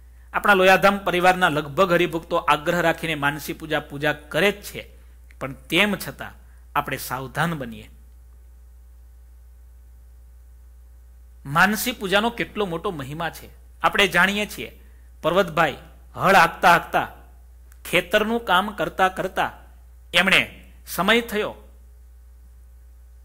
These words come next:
વાવણીનો સમય છે, ખેતરનું કામ પણ જરૂરી છે,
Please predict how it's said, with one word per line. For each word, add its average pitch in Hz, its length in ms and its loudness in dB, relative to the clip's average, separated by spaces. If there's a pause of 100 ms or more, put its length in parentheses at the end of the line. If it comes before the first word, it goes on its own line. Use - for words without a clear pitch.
(300)
વાવણીનો 180 460 0
સમય 254 300 0
છે, 254 180 -8 (800)
ખેતરનું 208 440 -2
કામ 214 180 4
પણ 214 220 -2
જરૂરી 226 360 0
છે, - 180 -14